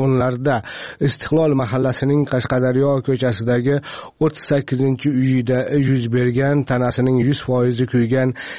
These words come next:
besh yoshli Bellura Xomidova va ikki yoshli Farzona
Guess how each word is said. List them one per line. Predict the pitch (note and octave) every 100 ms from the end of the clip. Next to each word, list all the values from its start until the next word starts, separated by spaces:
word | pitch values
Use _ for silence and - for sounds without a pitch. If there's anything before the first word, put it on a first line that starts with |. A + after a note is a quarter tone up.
| - C3+
besh | E3 E3 -
yoshli | C3+ - C3+ C3+ C3+ - A#2+
Bellura | C3+ C3+ B2+ C3+ C3+ B2+
Xomidova | A2 G2+ - C3 B2+ C3 C#3 C#3 C3+
va | C3 - - - - - D3
ikki | - F3 E3
yoshli | B2 B2 C3 A2+ -
Farzona | C3 C3 B2+ B2+ C3